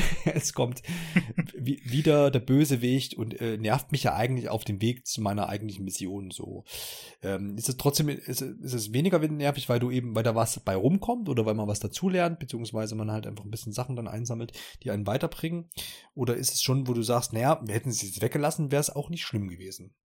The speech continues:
Speaker 2: Also ich glaube, das Spiel wäre genauso gut gewesen, auch ohne
Speaker 1: Mhm.
Speaker 2: Juliana
Speaker 1: Mhm.
Speaker 2: tatsächlich. Ich denke aber im Endeffekt, der Nervenkitzel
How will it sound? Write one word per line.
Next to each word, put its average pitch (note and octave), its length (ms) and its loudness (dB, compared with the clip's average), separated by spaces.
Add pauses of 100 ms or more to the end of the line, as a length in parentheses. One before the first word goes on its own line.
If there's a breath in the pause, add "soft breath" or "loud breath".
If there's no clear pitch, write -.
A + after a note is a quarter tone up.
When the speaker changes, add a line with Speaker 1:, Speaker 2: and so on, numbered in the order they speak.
(180)
Speaker 2:
Also F3 160 6
ich E3+ 100 6
glaube, G3 260 10
das G3 100 8
Spiel F#3 380 4
wäre E3+ 560 2
genauso D3+ 420 -2
gut D3+ 200 -6
gewesen, D3 480 -6
auch A#2+ 180 -18 (100)
ohne D#3 200 -2
Speaker 1:
Mhm. E3 40 0
Speaker 2:
Juliana F#3+ 460 -4
Speaker 1:
Mhm. B3+ 60 -14 (140)
Speaker 2:
tatsächlich. F#3 640 -8 (460 loud breath)
Ich - 200 -8
denke G3+ 440 4
aber G#3 440 2
im F3+ 120 2
Endeffekt, F3+ 440 0
der E3+ 80 2
Nervenkitzel G#3+ 880 -2